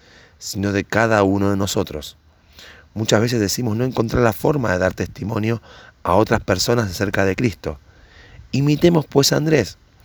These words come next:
quien no daba grandes discursos, pero sí tenía en claro que Cristo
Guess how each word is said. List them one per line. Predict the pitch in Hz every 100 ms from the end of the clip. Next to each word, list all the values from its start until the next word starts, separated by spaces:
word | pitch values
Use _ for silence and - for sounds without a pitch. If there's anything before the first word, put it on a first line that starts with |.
| - - -
quien | 104 110 -
no | 117 143
daba | 143 165 123
grandes | 98 92 90
discursos, | 82 123 101 - 78 - _ _ - - _
pero | - 82 -
sí | 120
tenía | 113 101 104
en | 98 82
claro | - 113 120
que | -
Cristo | - 127 - - 139